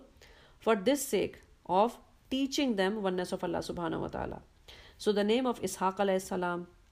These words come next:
Yaqub alayhi salam, Nuh alayhi salam, then Dawood, Suleiman, Ayyub, Yusuf, Musa, Harun, Zakaria, Yahya, Isa, Ilyas,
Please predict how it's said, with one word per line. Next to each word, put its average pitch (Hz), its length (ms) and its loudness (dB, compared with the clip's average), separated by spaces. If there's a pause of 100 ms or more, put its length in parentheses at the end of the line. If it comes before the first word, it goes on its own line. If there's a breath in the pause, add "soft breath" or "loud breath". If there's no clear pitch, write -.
(540)
Yaqub 190 380 2
alayhi 190 300 2
salam, 175 600 -4 (500 soft breath)
Nuh 214 280 2
alayhi 202 320 2
salam, 175 600 -2 (500)
then 185 300 2
Dawood, 190 600 2 (140)
Suleiman, 185 920 0 (140)
Ayyub, 190 720 0 (360 soft breath)
Yusuf, 208 680 0 (320)
Musa, 190 720 0 (220)
Harun, 196 680 0 (300)
Zakaria, 196 840 0 (400 loud breath)
Yahya, 196 760 0 (380 soft breath)
Isa, 196 580 0 (280)
Ilyas, 190 800 2